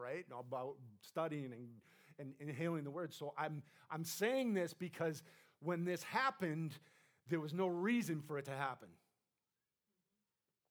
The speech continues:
And so if you don't believe me, that's, I'm fine with that. It's okay. But I'm telling you, it was like this. It was flesh. It was like, I know, um,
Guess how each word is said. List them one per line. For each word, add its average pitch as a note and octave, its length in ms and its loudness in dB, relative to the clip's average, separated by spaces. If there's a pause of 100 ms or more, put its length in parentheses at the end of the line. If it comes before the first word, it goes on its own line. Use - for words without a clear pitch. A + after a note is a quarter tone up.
(140)
And D3+ 120 -6
so D#3 200 0
if D3 120 -6
you D3 100 -6
don't A3 220 2
believe C#3+ 280 -4
me, C3+ 100 -4
that's, B2+ 240 -6 (200)
I'm C3+ 200 -8
fine A#2+ 240 -8
with F2+ 140 -16
that. E2 200 -18 (100)
It's - 140 -16
okay. A#2 380 -10 (260)
But B2+ 100 -4
I'm D3 120 -2
telling G3+ 380 2
you, D3+ 260 -2
it D#3+ 160 -8
was C3+ 160 -8
like B2+ 320 -2
this. B2+ 320 -6
It D3 60 -8
was D3 180 -6 (160)
flesh. E3+ 260 -2 (160)
It C#3 80 -12
was C3 160 -10
like, B2+ 220 -4 (920)
I C3 140 -8
know, D#3+ 380 -2
um, D3 100 -10